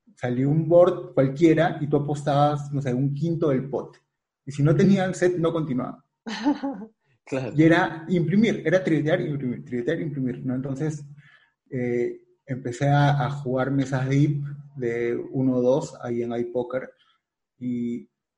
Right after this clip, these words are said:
Speaker 1: ganaba bastante bien, eh, al, mensual, ¿no? Y, y de pro-, y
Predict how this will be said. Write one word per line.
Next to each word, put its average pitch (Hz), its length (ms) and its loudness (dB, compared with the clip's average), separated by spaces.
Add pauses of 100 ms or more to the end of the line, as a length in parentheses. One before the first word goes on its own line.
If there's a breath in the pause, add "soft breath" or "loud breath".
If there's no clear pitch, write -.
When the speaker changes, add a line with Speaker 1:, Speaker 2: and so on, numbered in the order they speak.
(260)
Speaker 1:
ganaba 143 880 0
bastante 131 640 -4
bien, 120 420 -4 (100)
eh, 135 280 -18
al, 123 300 -12
mensual, 123 580 -6
¿no? 135 180 -2
Y, 135 280 -4
y 139 120 0
de 127 140 -2
pro-, 135 260 -6
y 127 320 -2